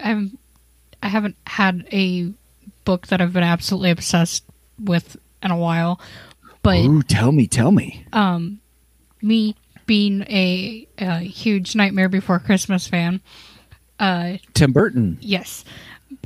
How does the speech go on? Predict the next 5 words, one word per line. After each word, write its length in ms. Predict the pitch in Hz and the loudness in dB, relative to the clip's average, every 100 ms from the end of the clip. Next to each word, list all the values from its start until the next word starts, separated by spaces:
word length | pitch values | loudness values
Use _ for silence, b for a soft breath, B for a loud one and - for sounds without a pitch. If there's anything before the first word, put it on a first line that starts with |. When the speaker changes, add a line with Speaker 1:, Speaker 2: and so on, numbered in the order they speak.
| - | 0
Speaker 1:
I 180 | 220 214 | 2 0
found 760 | - - - 220 208 220 220 - | -6 -20 -6 -2 0 0 -4 -6
out 380 | 196 190 202 202 _ _ _ _ _ _ _ _ _ - | -4 -2 -2 -6 _ _ _ _ _ _ _ _ _ -2
through 140 | 226 | 0
TikTok 540 | - 190 - 202 196 | 0 -2 0 0 0